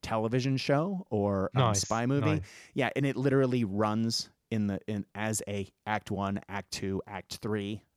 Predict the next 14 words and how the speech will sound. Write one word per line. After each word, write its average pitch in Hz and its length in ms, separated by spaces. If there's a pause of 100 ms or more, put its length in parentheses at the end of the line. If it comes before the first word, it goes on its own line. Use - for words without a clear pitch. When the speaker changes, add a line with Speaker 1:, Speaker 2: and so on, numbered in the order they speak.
(100)
Speaker 1:
Um, 95 540
it's, 113 200
Speaker 2:
Hmm. - 60
Speaker 1:
it's 113 120
very 101 180
clever. 90 400 (460)
But 131 180
you 143 220
would 151 120
need 131 560 (680)
maybe 120 240
ten, 131 380
fifteen 180 420
models. 190 440